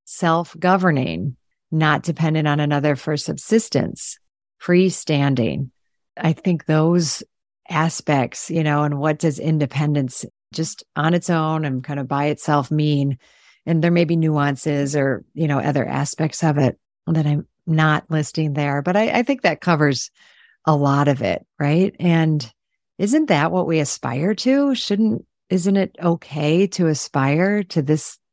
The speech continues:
kind of independence? 'Cause some will say, "Oh, well, that sounds like authoritarian." Well, no, it's not, because in a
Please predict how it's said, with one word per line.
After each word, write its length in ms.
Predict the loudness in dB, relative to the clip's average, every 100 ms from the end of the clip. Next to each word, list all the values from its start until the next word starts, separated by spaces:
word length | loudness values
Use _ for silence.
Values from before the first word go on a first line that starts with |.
| -20
kind 360 | -6 -2 0
of 100 | 0
independence? 800 | 0 0 0 -2 -2 0 0 0 -2
'Cause 300 | -2 -2 -6 -16 _ _ _ -8
some 220 | 0 2
will 120 | 2
say, 420 | 0 0 2 0 0
"Oh, 320 | 2 2 -2 _ _ -8
well, 120 | -2
that 180 | 0 0
sounds 300 | 2 2 2
like 380 | 2 2 0 -12 -20 _ _ _
authoritarian." 1080 | -6 -2 0 0 0 2 2 2 0 -4 -8 -6
Well, 300 | -2 -2 -2 -2
no, 280 | 0 2
it's 180 | 0 0
not, 400 | 0 2 2 0
because 540 | -2 0 2 2 0 -10 _ _ _
in 600 | -4 0 2 4 2 0 _ _ _
a 180 | -4 -4